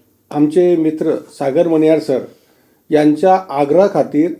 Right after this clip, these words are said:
मी नाशिक ते शिर्डी ही पदयात्रा केली. ती पदयात्रा करत असताना आपण सिन्नरचा घाट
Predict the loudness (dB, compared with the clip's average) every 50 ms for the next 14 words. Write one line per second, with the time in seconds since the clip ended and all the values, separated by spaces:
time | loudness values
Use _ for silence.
0 | -16 _ _ _ _ _ _ _ _ _ _ 0 2 2 2 2 0 0 -2 -2
1 | -2 -2 -2 -2 -6 _ 2 2 2 4 2 2 4 4 6 6 6 6 4 2
2 | 2 4 2 2 2 2 0 0 0 -2 -4 -4 -6 -8 -10 -14 _ _ _ _
3 | _ _ _ _ _ _ _ _ _ _ _ _ -6 -6 0 0 0 2 2 2
4 | 2 2 2 0 0 0 0 0 -2 0 0 -2 -2 -2 0 0 0 2 2 2
5 | 0 -2 -2 -4 -8 -14 _ _ _ _ _ _ _ _ _ _ _ _ _ _
6 | _ _ _ _ _ _ _ -10 -10 -2 0 2 2 2 0 2 4 4 4 4
7 | 2 2 2 0 2 2 0 -2